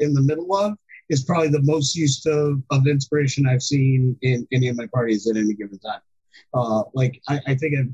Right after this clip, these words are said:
it's actually been used a couple times in this fight. And usually other than that, I, I might get one a game or what have you,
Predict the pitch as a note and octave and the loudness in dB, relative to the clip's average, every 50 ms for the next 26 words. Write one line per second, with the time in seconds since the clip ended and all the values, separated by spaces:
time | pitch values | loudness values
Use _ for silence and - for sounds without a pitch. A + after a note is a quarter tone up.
0 | - C#3+ D3 C#3+ - - C#3+ C#3 C3 - D3 D3 C#3+ C3 C3 C3 C3 C3 - - | -4 -4 -4 -4 -2 -4 -4 -2 -2 -2 0 0 2 2 2 2 2 0 -2 -4
1 | - C3 C3 C3 - C#3 C3+ - D#3 E3 D#3 D3 C#3 D3+ C#3+ C#3 D3 C#3 - - | -2 -2 -2 -2 -2 -4 -2 -2 -2 0 0 0 2 2 2 2 0 0 -4 -6
2 | - - B3 F#4 F4 - _ _ _ _ _ _ _ _ _ _ _ _ _ - | -8 -8 -6 -8 -8 -12 _ _ _ _ _ _ _ _ _ _ _ _ _ -2
3 | C#3+ C#3 C3+ C3 C3+ D#3+ F#3 G3 F#3 D#3+ E3+ F3 E3 E3 D#3+ C#3+ C#3 C#3+ C#3+ C#3+ | 0 2 2 2 2 2 2 0 0 0 2 2 2 2 0 0 0 2 2 0
4 | C#3+ D3 D3+ C#3 - C3 C3+ - - C#3 C#3 C3+ C3 C3 C#3 D3 - - D3 D3 | 0 -2 -4 -6 -4 -4 -6 -4 -2 -2 0 2 2 2 2 0 -2 -2 -4 -4
5 | - A#2 A#2+ A#2+ B2 B2 C3+ C3 A2+ B2 B2 B2 B2+ C3+ C3+ C3 C3 C3 C3+ C3 | -4 -6 -4 -2 0 2 2 0 0 -2 -2 0 2 2 2 4 4 2 2 2
6 | C3 C3 C3+ C#3 C#3 C3+ C#3 D3 D3 | 0 0 -2 0 0 0 2 0 0